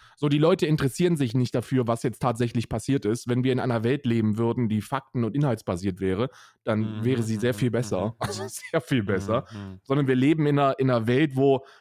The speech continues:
Speaker 1: wo Julian Reichelt den Diskurs bestimmt. Und da ist, äh, da zählt dann die Schlagzeile, die du aufschnappst. Weil die Leute
Speaker 2: Genau, das ist das Problem
Speaker 1: Ja.
Speaker 2: in der, in der, aber das ist,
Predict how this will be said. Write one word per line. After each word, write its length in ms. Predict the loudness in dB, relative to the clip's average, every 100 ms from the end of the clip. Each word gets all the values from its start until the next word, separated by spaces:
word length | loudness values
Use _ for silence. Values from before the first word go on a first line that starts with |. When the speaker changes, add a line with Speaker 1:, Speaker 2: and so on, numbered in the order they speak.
| _
Speaker 1:
wo 380 | 2 4 4 2
Julian 380 | 2 2 2 2
Reichelt 420 | 0 0 0 0
den 100 | 0
Diskurs 400 | 0 0 -2 -2
bestimmt. 480 | -8 -6 -8 -8 _ _ _ _
Und 160 | 0
da 140 | 2 2
ist, 280 | 0 -2 -2
äh, 100 | -2
da 240 | -2 -4
zählt 340 | -2 0 2 2
dann 360 | 2 2 -2 -2
die 120 | -2
Schlagzeile, 680 | 0 0 -2 -2 -2 0 2
die 100 | 2
du 120 | 4
aufschnappst. 680 | 2 0 -4 -6 -8 -16 _ _ _ _
Weil 200 | 0 2
die 120 | 4
Leute 240 | 4 4 6
Speaker 2:
Genau, 160 | 6
das 120 | 4
ist 140 | 4 2
das 120 | 2
Problem 340 | 2 4 4
Speaker 1:
Ja. 40 | 4
Speaker 2:
in 60 |
der, 200 | 4 2 2
in 120 | 2
der, 220 | 2 0 0
aber 160 | 2
das 140 | 2 2
ist, 200 | 0